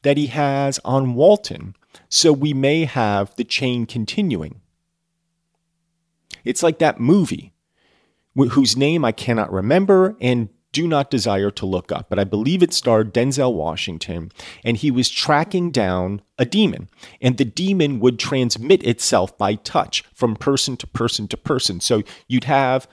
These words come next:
like, a normal person, they'd get infected with this demon, and then they'd do evil shit, and then the, they would touch somebody else, and the demon would pass into another body, and he somehow had to catch this demon.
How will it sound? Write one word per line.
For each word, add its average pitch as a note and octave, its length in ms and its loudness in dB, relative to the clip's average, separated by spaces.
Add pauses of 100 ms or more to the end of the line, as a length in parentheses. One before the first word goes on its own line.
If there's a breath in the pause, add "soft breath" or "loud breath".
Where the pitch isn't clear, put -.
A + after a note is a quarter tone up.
(120 soft breath)
like, B2 160 0
a - 20 -2
normal C#3+ 380 2
person, F2 500 -8 (280 loud breath)
they'd B2 160 -2
get B2+ 160 4
infected B2 720 0
with A2 200 0
this G2+ 200 -2
demon, C3+ 540 -6 (340 soft breath)
and A#2 160 0
then B2+ 160 4
they'd A#2 240 2
do A#2+ 240 2
evil A2 280 -2
shit, - 380 -6 (360 loud breath)
and A#2+ 200 4
then B2 520 2 (580)
the, G#2+ 160 -2 (240)
they A#2+ 240 2
would A2+ 200 -2
touch - 380 0
somebody F#2 460 -2
else, D2 320 -4
and A2 140 -2
the G2+ 40 -2
demon A#2+ 420 -2
would G2+ 200 -2
pass A#2+ 520 -4
into A2+ 360 -4
another F#2 380 -2
body, G#2 420 -8 (400)
and A#2 140 0
he A2+ 80 0
somehow G#2+ 560 -2
had F2+ 300 -4
to F#2 140 -8
catch - 420 -12
this - 180 -12
demon. - 320 -14